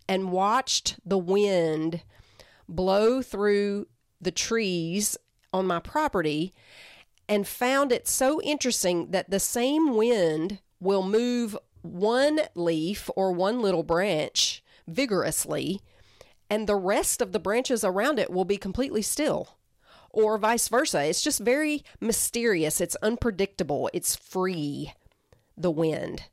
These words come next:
But so is the Holy Spirit.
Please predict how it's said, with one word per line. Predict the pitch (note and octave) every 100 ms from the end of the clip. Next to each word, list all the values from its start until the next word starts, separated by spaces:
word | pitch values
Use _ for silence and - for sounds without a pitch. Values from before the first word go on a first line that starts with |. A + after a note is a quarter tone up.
| _ _ - - _
But | - -
so | - - F#3+ G3 G3+
is | F3+ E3+ E3 E3 -
the |
Holy | E3+ E3 E3+
Spirit. | E3 F#3+ E3+ A#2+ - -